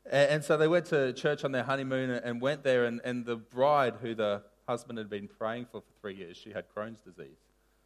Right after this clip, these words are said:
And so they went there believing for the supernatural power of God just to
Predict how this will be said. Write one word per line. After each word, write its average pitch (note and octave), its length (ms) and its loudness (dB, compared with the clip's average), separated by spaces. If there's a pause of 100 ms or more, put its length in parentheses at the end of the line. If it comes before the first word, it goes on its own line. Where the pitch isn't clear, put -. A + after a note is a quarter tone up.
(580)
And G#2 220 -6
so A2+ 120 -6
they A2 100 -2
went C3+ 200 -4
there A#2 140 2
believing G2+ 540 -6
for - 120 -12
the F#2+ 100 -12
supernatural G2+ 720 -10 (280)
power G2+ 320 -8
of F2+ 60 -14 (100)
God G2+ 300 -8
just - 240 -20
to F#2 100 -10